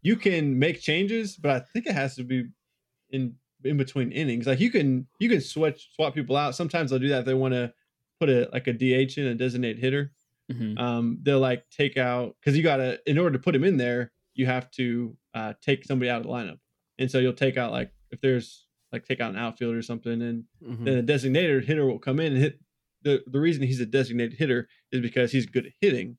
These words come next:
Speaker 2: Mm-hmm.
Speaker 1: Um, but then they usually don't do that till the end of the game because he'll have to go into the game usually and play outfield. And that might not be his strong suit.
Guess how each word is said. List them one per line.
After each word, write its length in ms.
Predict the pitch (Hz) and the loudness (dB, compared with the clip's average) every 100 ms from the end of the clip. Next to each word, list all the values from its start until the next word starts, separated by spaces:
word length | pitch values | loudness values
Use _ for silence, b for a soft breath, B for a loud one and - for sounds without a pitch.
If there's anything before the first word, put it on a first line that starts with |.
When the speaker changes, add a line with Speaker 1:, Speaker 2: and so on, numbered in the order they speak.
| _ _ _ _ 127 | _ _ _ _ -2
Speaker 2:
Mm-hmm. 20 | |
Speaker 1:
Um, 360 | 123 - 117 - | 0 0 -2 -4
but 200 | 123 135 | -2 0
then 540 | 139 180 143 135 131 - | 2 2 4 2 2 0
they 100 | 135 | 2
usually 320 | 180 143 143 | 2 2 0
don't 120 | 143 131 | -2 0
do 100 | 139 | 0
that 120 | 127 | 0
till 100 | 135 | -2
the 100 | 117 | -2
end 140 | 135 127 | 0 0
of 80 | |
the 80 | 117 | -2
game 240 | 135 143 120 | -2 0 -2
because 400 | 117 123 117 139 | -2 -2 0 0
he'll 80 | |
have 160 | 135 131 | -2 -2
to 80 | 117 | -4
go 220 | 127 120 | -4 -2
into 220 | 120 117 | -4 -8
the 120 | 120 | -12
game 400 | 101 123 117 117 117 | -6 -4 -2 -6 -4
usually 480 | 120 110 120 117 - _ _ _ - | -6 -4 -6 -8 -10 _ _ _ -8
and 220 | 117 113 | -6 -6
play 220 | - 117 | -4 -4
outfield. 440 | 113 104 113 117 117 | -4 -6 -8 -8 -8
And 100 | 117 _ _ _ _ - | -18 _ _ _ _ -10
that 160 | 120 | -8
might 140 | 127 123 | -6 -6
not 160 | 117 | -8
be 100 | 120 | -8
his 100 | 113 | -10
strong 260 | - 120 117 | -12 -14 -16
suit. 220 | - _ | -20 _